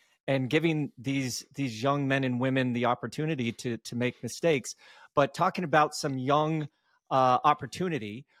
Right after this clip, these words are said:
um, Tobias and Anders Johansson joined the team from your development team back in twenty twenty-two.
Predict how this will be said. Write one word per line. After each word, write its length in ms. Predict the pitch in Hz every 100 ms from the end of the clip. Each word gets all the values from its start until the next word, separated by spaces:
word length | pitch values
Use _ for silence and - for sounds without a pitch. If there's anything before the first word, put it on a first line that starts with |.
| _ _ -
um, 500 | 135 131 127 127 120 _ _ _ _ _ _ _
Tobias 480 | - 180 196 180 -
and 260 | - 151 143 160
Anders 380 | 156 156 135
Johansson 580 | 147 131 156 160 - 123
joined 260 | 117 143 147
the 60 |
team 300 | 135 151 139
from 180 | 123 131
your 300 | 120 147 214
development 640 | 202 160 165 160 131 120 117
team 400 | 131 120 113 113
back 320 | 143 131 -
in 100 | 117
twenty 340 | - 151 135
twenty-two. 680 | 117 135 120 107 117 101 113